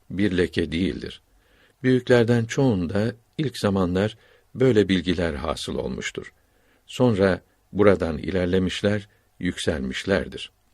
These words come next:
Sıddıkiye'nin cezbe makamına kavuştuktan sonra, Hacı Bahaüddin Hazretlerinin yolu ile Hacı-i Ahrar Hazretlerinin yolu birbirinden ayrılmaktadır. İlimleri ve marifetleri de başkadır.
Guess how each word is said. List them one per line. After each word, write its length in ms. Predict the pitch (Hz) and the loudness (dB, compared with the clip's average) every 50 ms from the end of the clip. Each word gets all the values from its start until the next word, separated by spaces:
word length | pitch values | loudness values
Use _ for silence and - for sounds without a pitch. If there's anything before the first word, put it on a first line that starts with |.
| _ _ _ _ | _ _ _ _
Sıddıkiye'nin 1000 | - - 107 98 95 95 104 104 - - - 101 95 95 101 101 110 135 127 107 | -6 0 0 0 2 2 0 0 0 0 0 2 4 4 4 4 4 2 0 0
cezbe 360 | 87 87 95 87 82 92 104 101 | 0 0 0 0 2 2 2 2
makamına 560 | 104 87 78 - 87 85 82 82 80 80 78 | 2 0 -2 -2 -2 -2 -2 -2 -4 -4 -2
kavuştuktan 640 | - 90 80 82 80 - - 90 - - 101 101 104 | 0 0 0 -2 -4 -6 -6 -8 -6 -4 -4 -4 -4
sonra, 520 | 101 - - 98 98 90 95 104 107 113 113 _ _ _ _ _ _ _ _ | -4 -4 -2 -2 -2 0 0 -2 -2 -2 -6 _ _ _ _ _ _ _ _
Hacı 480 | - - 110 110 101 98 110 110 92 87 | -2 2 2 2 4 4 2 2 2 0
Bahaüddin 640 | 92 82 90 92 95 92 87 - - - 117 120 104 | -2 -2 0 2 2 2 0 -2 -6 -4 -2 -2 -2
Hazretlerinin 720 | 82 85 78 78 85 82 - - 90 87 85 87 87 80 | -2 -4 -4 -4 -4 -6 -6 -4 -4 -2 -2 -2 -2 -2
yolu 280 | 80 82 82 85 90 98 | 0 0 0 2 2 0
ile 320 | 104 98 95 95 101 104 - _ _ _ _ _ _ _ _ _ _ _ | 0 2 2 0 0 0 -4 _ _ _ _ _ _ _ _ _ _ _
Hacı-i 560 | - 92 98 98 92 95 127 139 123 98 90 | -4 0 0 0 2 4 4 4 4 4 2
Ahrar 460 | - 90 90 80 87 98 107 107 95 | 2 0 -2 -2 -2 -2 -2 -2 -2
Hazretlerinin 720 | 78 82 78 76 - 87 80 - - 87 87 82 82 82 82 | -2 -6 -6 -4 -2 -4 -4 -2 -2 -2 -2 -2 -2 -4 -2
yolu 400 | 85 87 92 90 104 113 120 117 _ _ _ _ _ _ _ | 2 2 2 4 4 2 0 -2 _ _ _ _ _ _ _
birbirinden 600 | - 117 120 110 92 92 90 87 85 80 92 90 82 | -4 0 0 2 2 2 0 0 0 0 0 -2 0
ayrılmaktadır. 840 | 73 71 67 65 76 69 65 64 64 - - - - - - - - _ _ _ _ _ _ _ _ _ _ _ _ _ _ _ _ _ _ - | 0 -2 -2 -2 -2 -4 -4 -6 -6 -6 -6 -8 -8 -8 -10 -14 -16 _ _ _ _ _ _ _ _ _ _ _ _ _ _ _ _ _ _ 0
İlimleri 540 | 110 113 113 104 98 92 98 98 107 127 127 | 0 2 2 2 2 4 4 4 4 4 2
ve 120 | 95 87 | 2 0
marifetleri 800 | 85 85 90 90 90 87 87 - 92 85 - 92 90 80 82 69 | 0 0 0 0 0 0 0 -2 -2 -2 0 -2 -2 -2 0 -2
de 120 | 67 65 | -2 -2
başkadır. 560 | 67 65 - - - - - - - - - | -2 -4 -6 -8 -8 -8 -8 -6 -8 -12 -12